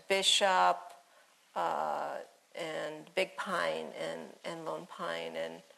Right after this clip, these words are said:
you know, I feel like people really came out to see the film, and I think that everyone has a different, um, entry into this history. They may know more about one history than another,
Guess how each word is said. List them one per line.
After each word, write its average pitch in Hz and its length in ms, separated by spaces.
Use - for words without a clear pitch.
you 320 80
know, 277 140
I 226 140
feel 262 320
like 208 220
people 269 380
really 220 260
came 208 380
out 180 280
to 190 100
see 254 260
the 240 140
film, 220 680
and 214 80
I 214 120
think 247 240
that 220 240
everyone 214 580
has 226 420
a 180 200
different, 214 880
um, 180 520
entry 349 680
into 277 320
this 294 300
history. 302 640
They 262 160
may 247 200
know 226 460
more 220 400
about 202 300
one 214 180
history 214 480
than 185 220
another, 196 500